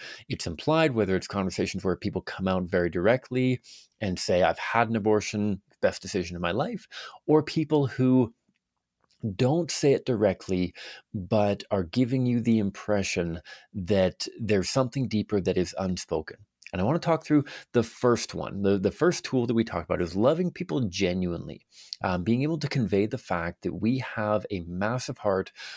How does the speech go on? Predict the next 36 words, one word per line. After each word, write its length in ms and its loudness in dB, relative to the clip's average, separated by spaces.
for 280 4
everyone, 560 -4
right? 200 4
It, 160 6
it 220 2
does 240 6
not 160 4
make 180 2
sense 300 -2
for, 220 -4
for 140 2
pro-lifers 640 2
to 100 -4
say 220 0
that 160 -4
they 100 2
value 460 2
preborn 520 -2
children 500 -2
if 140 -2
they 120 2
don't 440 -2
value 500 0
the 120 -2
born 640 0
children 280 0
of 120 -4
God 320 2
that 120 4
are 320 0
right 220 2
there 160 2
in 80 -2
front 220 -4
of 60 -14
them, 180 -10